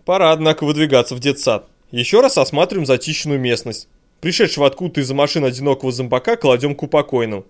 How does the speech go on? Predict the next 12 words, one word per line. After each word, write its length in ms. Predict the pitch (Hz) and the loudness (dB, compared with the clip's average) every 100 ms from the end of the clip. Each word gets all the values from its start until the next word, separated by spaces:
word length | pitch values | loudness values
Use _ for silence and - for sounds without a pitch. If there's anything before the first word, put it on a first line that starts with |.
| _ - | _ -14
Всё, 380 | - 147 101 - | -2 0 0 -4
пора 280 | - 117 185 | -2 2 2
идти. 380 | 135 - 120 104 _ _ _ _ - | 0 -6 -8 -8 _ _ _ _ -12
Ударная 480 | 120 139 160 208 | 0 2 2 0
тройка. 440 | 208 135 120 - - _ _ | 0 0 0 -2 -10 _ _
Володя, 460 | 135 185 180 170 170 | -2 2 2 0 -2
Николаич, 500 | 160 151 127 135 135 | 0 2 2 2 0
Андрей. 440 | 123 120 110 98 _ _ - | -4 -2 -4 -6 _ _ 0
Я 180 | 127 | 2
опять 300 | 139 208 196 | 2 0 -2
в 60 | 143 | 0
обозах. 500 | 127 123 117 110 - | 0 0 -4 -4 -12